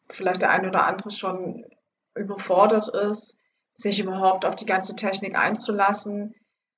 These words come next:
Ähm, es ist schon so, dass einfach das sehr, sehr schnell, sehr, sehr öde wird. Und ich finde, da tun Unternehmen sehr gut daran, sich mal auch Gedanken drüber zu machen, wie man das Ganze dann auch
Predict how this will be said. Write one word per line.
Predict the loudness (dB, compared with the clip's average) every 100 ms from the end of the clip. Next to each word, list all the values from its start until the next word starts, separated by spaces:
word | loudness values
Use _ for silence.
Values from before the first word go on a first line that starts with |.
| _ 0
Ähm, | 2 2 0 -4 -6 _ -2
es | 0
ist | 2 2
schon | 4 4
so, | 4 2 0
dass | 2 2 2 -4 -8 -2 4
einfach | 4 2 -4
das | -4
sehr, | 0 2 2
sehr | 2 0 2
schnell, | 2 4 4 2 -2 -10 -6
sehr, | -2 2 4 2
sehr | 0 2 2 2
öde | 2 0 0
wird. | -6 -6
Und | -6 -4
ich | -4 -6 _
finde, | -8 -6 -2 -4 -4 -10 _ -2
da | 2 2
tun | 0 -8 -10 -8
Unternehmen | -8 -6 -4 -4 -4 -4
sehr | 0 4 4
gut | 2 -4 -2
daran, | 2 2 0
sich | -2 -2
mal | 0 0
auch | 0
Gedanken | -4 -2 -2 -2 -6
drüber | -8 -12 -12
zu | -10 -4
machen, | -4 -4 -10
wie | -12
man | -12
das | -8 -2
Ganze | -2 -4 -10
dann | -8 -6
auch | -4 -4 -4